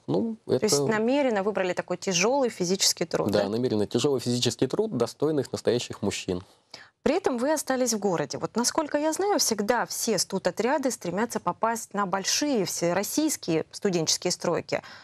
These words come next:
Speaker 2: Вот престижно ли вообще работать в городе?
Speaker 1: А, да, не секрет, что, э, отряды стремятся попасть на всероссийский уровень, потому что это престижно, на всероссийский уровень берут лучших из лучших,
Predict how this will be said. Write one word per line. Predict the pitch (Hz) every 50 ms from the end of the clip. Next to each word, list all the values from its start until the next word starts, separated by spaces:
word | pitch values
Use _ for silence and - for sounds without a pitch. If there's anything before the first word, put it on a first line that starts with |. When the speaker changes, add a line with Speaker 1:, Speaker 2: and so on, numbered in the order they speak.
| - _ -
Speaker 2:
Вот | 214 - -
престижно | - 226 247 - - - 302 302 277 233 214 196 180
ли | 170 165
вообще | 165 160 - - - - 269
работать | 240 190 170 156 196 240 254 - 185 - - - - -
в | - 160 160 160
городе? | - - 185 180 170 160 143 - - - - - _ _ _ _ _ _ - - - - _ _ _ _ _ _ _ _ _ _ -
Speaker 1:
А, | 113 113 110 104
да, | 101 113 127 123 120 113
не | 113 120
секрет, | 123 - - - - 120 107 -
что, | - - - 104 98 92 90 90 - -
э, | - 107 95 98
отряды | 92 - 101 98 101 92 92 87 80 76 -
стремятся | - - - - 101 101 95 90 - - -
попасть | - 95 - 90 85 -
на | 95
всероссийский | - - - - - - 104 - - - 104
уровень, | 120 156 170 160 151 127
потому | - - 107 110
что | - 104
это | - 101
престижно, | - - 107 104 - - - - 135 156 156 151 139 123
на | 113 110
всероссийский | 104 - - 113 113 - - 131 113 - - 113
уровень | 107 110 101 98
берут | 92 104 - - -
лучших | 107 107 117 120 117 - 104 98 - -
из | 92 98
лучших, | 101 131 160 - - - 147 -